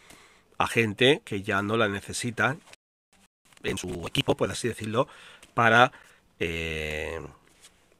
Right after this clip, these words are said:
dominar el mundo, que es lo que quiere hacer. Entonces tiene, como se puede ver aquí, que el compás que viene del anterior libro comience a girar. El anterior libro se llamaba El compás del diablo, pues el compás comienza a girar. Aquí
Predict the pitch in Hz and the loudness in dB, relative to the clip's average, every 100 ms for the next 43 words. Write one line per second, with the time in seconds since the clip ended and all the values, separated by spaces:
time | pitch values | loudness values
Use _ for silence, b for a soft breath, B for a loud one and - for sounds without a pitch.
0 | _ - 127 123 131 110 87 82 87 165 | _ 0 4 8 8 6 2 -4 -2 -2
1 | 123 92 92 101 85 80 82 135 b b | -2 -6 -12 -10 -10 -10 -10 -12 b b
2 | b b 82 90 113 - - _ - 113 | b b -14 -4 -4 -4 -8 _ -10 -6
3 | 110 117 143 b b b b b _ _ | 2 4 4 b b b b b _ _
4 | - 127 101 92 101 113 117 - 110 147 | -8 -4 -4 -4 0 4 2 0 -4 -4
5 | _ _ _ _ _ _ _ _ _ _ | _ _ _ _ _ _ _ _ _ _
6 | _ _ - - - - - 110 110 101 | _ _ -20 -18 -18 -10 -2 -2 0 4
7 | 127 131 127 - - _ - 95 110 107 | 8 8 8 -4 -12 _ -8 -4 0 2
8 | 104 92 101 113 110 131 117 147 - - | 0 -2 0 0 2 2 4 4 2 -4
9 | 110 113 113 135 - - - 101 85 - | 0 0 0 -2 -2 -4 -4 -4 -6 -8
10 | _ - - 87 98 98 - - 110 110 | _ -18 -12 -10 -6 -6 -6 -4 -4 -4
11 | _ 110 107 113 107 87 110 120 170 - | _ -6 0 0 0 -4 4 6 6 2
12 | 104 98 98 95 92 98 98 131 127 160 | -8 -8 -8 -6 -6 -4 -4 -2 6 10
13 | 180 - b b b - _ _ _ _ | 10 8 b b b -16 _ _ _ _
14 | _ 104 101 | _ -2 -2